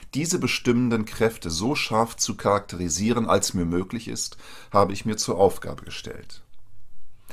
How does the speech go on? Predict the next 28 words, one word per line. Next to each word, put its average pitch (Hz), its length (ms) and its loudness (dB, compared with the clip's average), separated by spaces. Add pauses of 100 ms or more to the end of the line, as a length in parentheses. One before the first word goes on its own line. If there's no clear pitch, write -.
(280)
Man 120 200 6
wird 175 220 4
bei 123 140 10
dem 113 340 4
Lesen 123 500 4
dieses 113 300 0
Buches 127 420 0
deshalb - 540 0
beachten 104 540 2
müssen, 113 400 0 (360)
dass 110 200 4
ich 113 120 0
nirgends 143 520 4
die 113 160 -2
Absicht - 400 -2
gehabt 95 340 2
habe, 95 420 6 (520)
etwa 95 320 6
Bestandteile 101 1080 2 (200)
einer 95 300 4
eigenen 113 460 4
Weltanschauung 101 720 2
durch 92 160 0
die 80 160 -4
Darstellung 101 640 2
der 87 140 -2
goethischen 101 520 -2
Vorstellungsart 98 1040 0